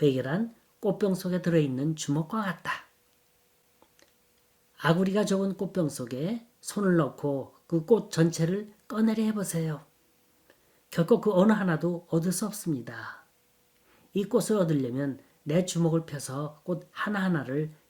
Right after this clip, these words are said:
끄집어내야 합니다. 회개란 이렇게 하나하나 끄집어내는 과정인 거예요. 내 교만도 끄집어내고 내 아집도 끄집어내고 내 헛된 욕심도 끄집어내면서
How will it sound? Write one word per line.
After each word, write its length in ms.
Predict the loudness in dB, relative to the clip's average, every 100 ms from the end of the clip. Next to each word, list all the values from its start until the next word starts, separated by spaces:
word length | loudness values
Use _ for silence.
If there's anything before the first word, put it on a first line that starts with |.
| -4
끄집어내야 580 | -2 -2 -2 -2 -2 -4
합니다. 300 | -8 -14 -16 -18 -20 _ _ _ _ _ _ _ _ _ _ _ _ _ _ _ 4
회개란 460 | 4 4 0 -10 _ _ _
이렇게 260 | 0 2 2
하나하나 760 | 2 2 2 2 2 -2 -8 _
끄집어내는 680 | 0 2 2 2 2 0 -2
과정인 420 | -2 -2 -4 -4
거예요. 600 | -6 -8 -14 -20 -20 -20 _ _ _ _ _ _ _ _ _ 0
내 220 | 2 2
교만도 580 | 4 6 6 6 4 2
끄집어내고 1000 | -2 0 2 0 -2 -2 -4 -4 -10 _ _ -4
내 120 | -4
아집도 680 | 0 0 0 -4 -2 -2 -4
끄집어내고 920 | -4 -2 0 0 0 0 -2 -2 -8 -18 _
내 100 | -2
헛된 440 | 2 2 4 2 2
욕심도 540 | -2 -4 -2 -2 -2
끄집어내면서 920 | -4 -4 0 0 0 -4 -10 -12 -18